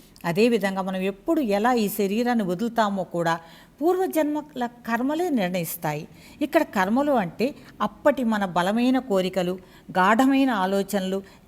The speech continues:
చేసిన మంచి చెడు పనులు. ఒక ఉదాహరణ చూద్దాం. అభిమన్యుడు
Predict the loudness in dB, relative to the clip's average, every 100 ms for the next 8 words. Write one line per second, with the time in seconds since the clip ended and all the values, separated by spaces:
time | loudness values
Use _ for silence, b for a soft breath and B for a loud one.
0 | 4 4 4 0 0 0 0 0 -2 -4
1 | -2 0 0 0 0 0 -4 -10 -18 _
2 | _ b b b -6 0 4 6 4 0
3 | -2 -4 -2 -4 -6 b b 0 2 4
4 | 4 2 2 2 -2